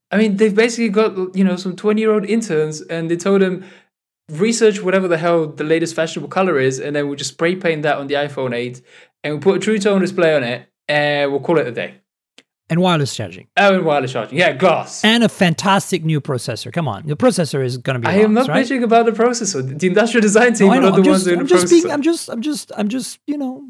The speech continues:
Speaker 2: putting credit where it's credit due. These are the three things to me that are
Speaker 1: Yeah.
Speaker 2: worthy of the new iPhone eight. The,
Speaker 1: And
Speaker 2: the display, the wireless charging, and the processor. Done.
Speaker 1: Fair enough. And I will say, for wireless charging,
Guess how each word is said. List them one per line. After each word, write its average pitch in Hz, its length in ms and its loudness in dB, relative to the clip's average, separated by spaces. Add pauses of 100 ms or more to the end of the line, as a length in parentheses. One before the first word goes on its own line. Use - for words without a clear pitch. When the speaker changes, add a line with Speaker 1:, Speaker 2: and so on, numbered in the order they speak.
Speaker 2:
putting 233 220 0
credit 220 240 4
where 214 100 0
it's 185 80 -4
credit 180 300 -2
due. 127 100 -4
These 247 200 4
are 294 80 4
the 240 100 2
three 262 240 0
things 220 320 0
to 202 100 0
me 165 200 2
that 156 200 0
are 147 340 0 (640)
Speaker 1:
Yeah. 113 180 -8
Speaker 2:
worthy 190 440 2
of 131 160 -2
the 139 80 0
new 135 180 0
iPhone 120 400 -4
eight. - 220 -14
The, 139 80 -6
Speaker 1:
And 214 120 0
Speaker 2:
the 156 80 2
display, 135 460 -4
the 190 180 -4
wireless 139 440 -4
charging, 139 340 -4
and 208 80 -2
the 208 60 -2
processor. 143 520 -2
Done. 127 280 -2
Speaker 1:
Fair 175 160 2
enough. 135 180 -2
And 185 180 0
I 185 140 0
will 202 220 4
say, 151 220 -2
for 135 140 -8
wireless 160 340 -2
charging, 127 520 -4